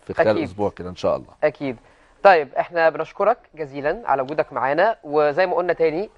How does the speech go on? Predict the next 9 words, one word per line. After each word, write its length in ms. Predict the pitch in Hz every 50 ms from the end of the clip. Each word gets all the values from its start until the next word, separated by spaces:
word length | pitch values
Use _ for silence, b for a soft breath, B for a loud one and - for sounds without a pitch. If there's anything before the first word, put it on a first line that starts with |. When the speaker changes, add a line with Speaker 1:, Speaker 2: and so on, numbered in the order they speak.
| _ _ -
Speaker 2:
برغم 360 | 170 180 160 170 160 147 147
من، 180 | 147 143 143
من 100 | 139 143
يتفق 580 | 143 143 147 139 - _ - 190 190 - 165 -
او 60 | 135
من 160 | 135 151 160
يختلف 420 | 156 143 - - 180 170 156 - 135
على 180 | 123 135 131
فكرة 340 | - - 214 - 170 165 147